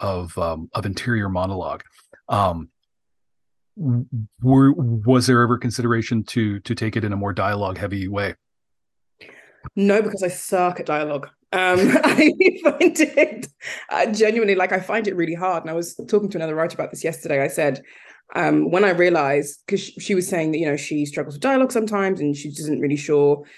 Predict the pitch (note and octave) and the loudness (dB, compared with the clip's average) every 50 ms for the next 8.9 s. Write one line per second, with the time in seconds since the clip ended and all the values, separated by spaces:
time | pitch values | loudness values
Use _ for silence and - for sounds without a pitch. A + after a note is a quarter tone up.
0 | - _ _ - D3+ - - A#3+ A3 A3+ G#3 - G3+ G3+ G3 - G3 F#3+ F#3 F#3+ | -20 _ _ -2 -2 0 2 2 4 4 2 2 2 0 0 0 -2 -4 -4 -4
1 | - G3 F#3+ F#3+ F#3+ - - _ _ - - - _ _ B3+ B3 - F4 F4 F4+ | -2 -2 -2 -2 -4 -8 -18 _ _ -20 -20 -20 _ _ -10 -6 -4 -2 -2 -2
2 | F4 - - - - - - _ - A3 - - - - C#4+ D#4 C4 C4 B3 G#3+ | -2 -4 -8 -14 -16 -16 -20 _ -20 -20 -20 -18 -8 -4 -4 0 0 0 0 0
3 | A3 C4 B3 G3+ G3 - - - B3+ C4+ C4 - - _ - F3+ C4+ D#4+ - - | 0 -2 -2 -4 -6 -8 -6 -4 -2 -2 -2 -4 -10 _ 0 0 0 0 -2 -4
4 | C3+ - - - - - - C4 - - F3+ B3 C#4 - F#3+ A3 - - C4 B3+ | -6 -8 -10 -14 -6 -4 -4 -2 0 0 2 2 4 4 2 2 4 4 2 4
5 | A#3+ A#3+ A#3 A#3 - - - - - - _ _ F#3 G3 A3 C4+ E4+ F#4 E4+ - | 4 4 2 2 -2 -8 -16 -20 -20 -20 _ _ 0 2 4 4 4 2 2 0
6 | - E3 G#3+ C#4 - - G#3+ F3 E3+ - G#3+ G#3 G3+ F#3+ E3+ G#3+ - C4+ A#3 F3+ | 0 -2 -2 -2 -4 -4 -6 -6 -2 -2 -2 -2 0 0 -2 -2 0 0 0 2
7 | E3 F3 B3+ C4+ - _ _ - - A3+ A3 G#3 B3+ C4 C4 G#4 - D#4+ A#3+ D#3 | 2 2 2 0 -4 _ _ -4 0 0 2 4 4 4 4 4 2 2 0 0
8 | C#3+ - - _ _ _ - A#3+ - E3+ - G3+ G3 G3 G3 G3+ G3 G3+ | -2 -4 -8 _ _ _ 2 6 8 8 8 8 6 4 2 0 -2 -4